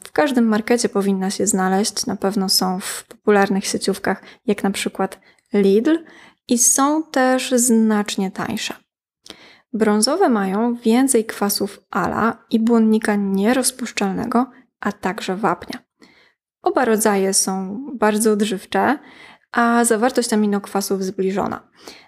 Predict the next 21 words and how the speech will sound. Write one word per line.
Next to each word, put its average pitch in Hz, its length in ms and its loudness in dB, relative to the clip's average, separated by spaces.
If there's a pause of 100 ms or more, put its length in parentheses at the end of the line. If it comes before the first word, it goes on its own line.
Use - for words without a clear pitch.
Natomiast 247 600 2
brązowe 214 640 2
mają 208 320 2
więcej 226 380 2
omega 196 400 -2
trzy, - 640 -4 (460)
a 208 120 -4
złote 196 460 -2
omega 202 420 0
sześć. - 600 -4 (680)
I 208 100 -2
to 202 280 0
w 196 100 -2
brązowych 208 920 0
stosunek 220 640 0
omega 196 340 0
sześć 202 540 -4
do 196 140 0
omega - 360 -6
trzy - 480 -2
jest - 400 -4